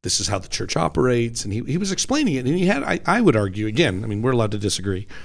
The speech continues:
I would argue that his understanding of it was, um, an extreme version of it, right? Which is that God totally gave up on the Jews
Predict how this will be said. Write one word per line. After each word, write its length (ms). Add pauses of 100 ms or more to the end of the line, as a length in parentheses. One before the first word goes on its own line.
(420)
I 180
would 120
argue 340
that 200
his 180
understanding 640
of 120
it 200 (420)
was, 560
um, 480 (880)
an 120
extreme 640
version 360
of 180
it, 220 (340)
right? 220
Which 180
is 220
that 300
God 380
totally 340
gave 180
up 140
on 120
the 80
Jews 460